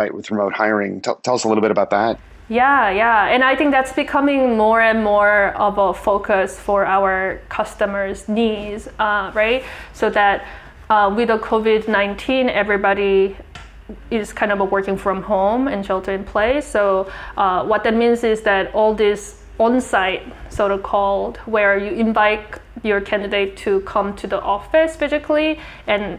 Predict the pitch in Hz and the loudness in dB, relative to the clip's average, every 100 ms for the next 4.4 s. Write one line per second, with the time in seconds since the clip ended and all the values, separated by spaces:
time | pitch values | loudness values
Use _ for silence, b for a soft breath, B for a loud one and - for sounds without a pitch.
0 | - 214 190 180 - - 202 190 - 196 | -10 -4 -4 -4 -6 -4 -2 -4 -4 -6
1 | 196 185 185 185 180 185 - 196 196 311 | -4 -2 0 0 -2 -4 -4 -4 -2 2
2 | 349 359 B B - 208 214 202 220 233 | 2 0 B B -4 0 0 2 2 2
3 | - 233 190 202 190 185 - - 196 190 | 0 -4 0 2 2 -2 -4 0 0 -2
4 | - - - | -8 -8 -6